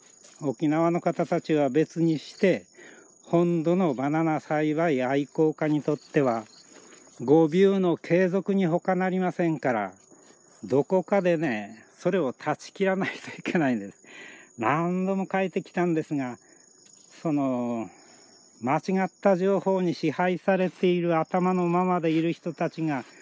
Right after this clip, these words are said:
まだまだいるんですね。まあ、こう、例えば小さな苗を入手したとしてもね、このようにですね、葉柄に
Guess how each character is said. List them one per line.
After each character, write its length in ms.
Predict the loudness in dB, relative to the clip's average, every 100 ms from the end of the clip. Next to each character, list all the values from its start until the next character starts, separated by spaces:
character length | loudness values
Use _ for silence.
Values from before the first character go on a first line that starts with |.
| -20 -20 _
ま 220 | -2 0 0
だ 160 | 0
ま 160 | 0 0
だ 140 | 0
い 100 | 0
る 120 | 0
ん 80 | 0
で 120 | 0
す 140 | -4 -6
ね。 340 | -4 -6 -10 -20 -20 _ -20 -20 -20 -20 _ -20 _ -20 -20 -20 -20 -20 -20 -20 -20 -20 -20 _ _ -12
ま 80 | -10
あ、 40 |
こ 340 | -4 0 0 -2
う、 260 | -6 -4 -2
例 80 |
え 40 | -2
ば 100 | -2
小 340 | -4 -4 -4
さ 160 | -4 -4
な 160 | -2
苗 380 | -2 -2 -2 -2
を 260 | -2 -2 -4
入 240 | -2 0 -2
手 240 | -2 -6
し 100 | -4
た 140 | -6 -4
と 140 | -6
し 100 | -8
て 120 | -8
も 160 | -8 -8
ね、 220 | -10 -10 -14 _ _ _ -20
こ 180 | -6 -2
の 140 | 0 0
よ 220 | 0 0
う 40 |
に 100 | -2
で 120 | -4
す 140 | -8 -10
ね、 300 | -8 -8 -12 -20 -20 -20 -20 _ -20 -20 -20 -20 -6
葉 120 | -2
柄 400 | 0 0 0 -2 -6 -20 -20 -20 -16 -4
に 300 | -2 -2